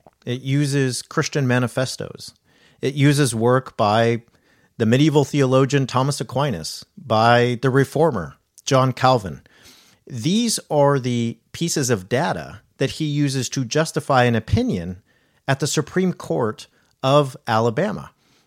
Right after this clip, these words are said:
He said on the very same day that that decision came down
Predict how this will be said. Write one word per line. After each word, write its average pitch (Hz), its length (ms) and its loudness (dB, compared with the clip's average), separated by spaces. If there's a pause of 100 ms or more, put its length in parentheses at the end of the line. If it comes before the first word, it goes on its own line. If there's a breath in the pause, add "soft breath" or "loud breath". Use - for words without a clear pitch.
(440 soft breath)
He - 200 -6
said 208 300 2
on 175 80 4
the 143 80 4
very 156 340 2
same 165 360 0
day 139 200 4
that 117 180 2
that 120 260 2
decision 113 380 -4
came 110 260 0
down 95 440 -4